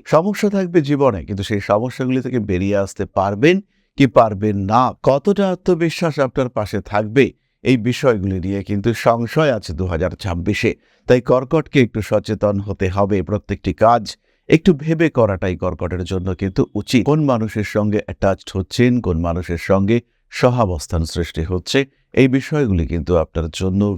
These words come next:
ভীষণ, ভীষণ গুরুত্বপূর্ণ। কর্কটের ক্ষেত্রে কিন্তু সারা বছর ধরেই অষ্টমে রাহু থাকছে, তাই উন্নত প্রযুক্তি ব্যবহার করতে গিয়ে বেকায়দায় বিপদে পড়তে পারেন বেশ কিছু কর্কট রাশি বা লগ্নের মানুষ। তাই অনলাইন পেমেন্ট,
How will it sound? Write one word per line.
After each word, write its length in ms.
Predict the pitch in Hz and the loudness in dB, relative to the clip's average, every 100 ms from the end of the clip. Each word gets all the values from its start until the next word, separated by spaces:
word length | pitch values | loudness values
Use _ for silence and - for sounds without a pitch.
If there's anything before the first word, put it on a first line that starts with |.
| - | -2
ভীষণ, 460 | 104 104 110 107 104 | -2 0 -2 -2 -2
ভীষণ 400 | 80 90 - 92 87 | -4 -4 -2 -2 0
গুরুত্বপূর্ণ। 640 | 80 85 80 85 73 76 58 - | 0 -2 -2 -4 0 -2 -2 0
কর্কটের 500 | 139 165 170 151 147 | 2 2 -2 -4 -2
ক্ষেত্রে 280 | 117 - 117 | -2 -2 -2
কিন্তু 220 | 104 107 113 | -2 -4 -4
সারা 300 | - 101 98 | -2 0 0
বছর 340 | 95 95 - 87 | -4 -6 -6 -6
ধরেই 320 | 80 113 127 127 | 0 2 2 2
অষ্টমে 420 | 92 - - 90 90 | -6 -8 -6 -4 -2
রাহু 300 | 92 95 131 | -4 -2 0
থাকছে, 380 | 127 101 - 90 - _ _ - | 2 0 -4 -10 -12 _ _ 2
তাই 120 | 147 | 2
উন্নত 400 | 151 185 208 202 | 4 2 0 0
প্রযুক্তি 600 | 185 - 123 123 165 - 151 | -2 2 0 0 -4 0 2
ব্যবহার 440 | 113 101 87 98 | 2 0 -4 -6
করতে 320 | 90 95 - 98 | -4 -6 -2 -2
গিয়ে 240 | 90 120 135 | 2 4 2
বেকায়দায় 640 | 98 85 101 98 110 123 | 0 -2 -2 0 2 0
বিপদে 380 | 95 85 87 90 | 0 -4 -2 -4
পড়তে 300 | 85 87 - | -4 -8 -8
পারেন 340 | 85 98 123 147 - _ _ | -2 2 2 0 -8 _ _
বেশ 180 | 151 170 - | 4 4 2
কিছু 200 | 123 110 | 0 2
কর্কট 340 | 101 95 95 90 | 0 0 -4 -2
রাশি 260 | 95 - 98 | -4 -2 0
বা 100 | 92 | 0
লগ্নের 380 | 87 87 90 82 | -2 -4 -6 -4
মানুষ। 340 | 90 104 107 - _ _ _ | -2 -2 -2 -6 _ _ _
তাই 140 | 139 139 - | 4 4 4
অনলাইন 480 | 120 135 147 151 147 | 2 4 2 0 -2
পেমেন্ট, 500 | - 120 113 123 127 | 0 0 2 2 0